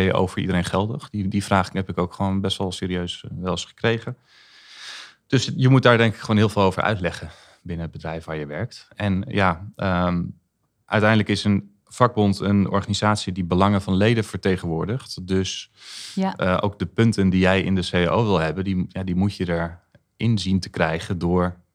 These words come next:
Speaker 1: lid te zijn en, eh, naar de kadergroep vergadering, wat heel saai klinkt natuurlijk, maar je moet daar wel naartoe om even te laten weten van, "Hey,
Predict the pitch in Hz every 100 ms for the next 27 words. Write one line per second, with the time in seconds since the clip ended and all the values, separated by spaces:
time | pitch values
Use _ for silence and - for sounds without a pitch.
0 | _ _ - 98 104 104 87 85 82 98
1 | - 90 87 85 85 87 87 90 90 85
2 | - 104 104 - - 92 - 85 - 90
3 | 82 82 95 87 85 - 82 82 82 110
4 | 117 98 82 85 85 87 87 87 87 90
5 | 85 85 95 80 104 101 101 _ _ -
6 | - _ _ 95 87 76 - 76 78 -
7 | 85 85 87 - 92 85